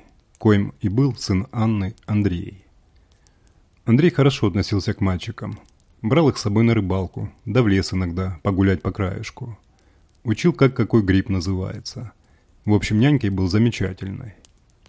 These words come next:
Лена не злоупотребляла Аниным гостеприимством,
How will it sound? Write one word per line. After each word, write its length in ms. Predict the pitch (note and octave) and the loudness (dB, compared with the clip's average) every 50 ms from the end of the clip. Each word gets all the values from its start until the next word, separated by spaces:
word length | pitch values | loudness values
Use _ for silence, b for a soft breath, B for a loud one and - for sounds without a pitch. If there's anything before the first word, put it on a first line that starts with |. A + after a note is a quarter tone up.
| _ _ _ _ _ _ _ _ _ | _ _ _ _ _ _ _ _ _
Лена 440 | - A2 A2+ D3 D#3 C3 A2+ A2 B2 B2 | 2 4 6 8 8 8 6 4 0 0
не 120 | A2+ G#2 | 0 2
злоупотребляла 840 | G#2 G2 A#2+ A#2+ A2 B2 A#2+ - C3+ B2 B2 A#2 G#2 F#2+ F#2 F#2 - - | 2 4 4 4 4 2 2 2 2 2 4 4 2 2 0 -2 -6 -6
Аниным 360 | - A2+ G2+ G2 G2 G2 G2 | -2 0 2 2 2 2 2
гостеприимством, 920 | G2 G2 - - - F#2 - G#2 G2 F#2+ F#2+ G2+ - - - A2 - - | 2 0 -2 -2 -4 -4 -2 0 0 0 -2 -4 -8 -10 -10 -10 -12 -12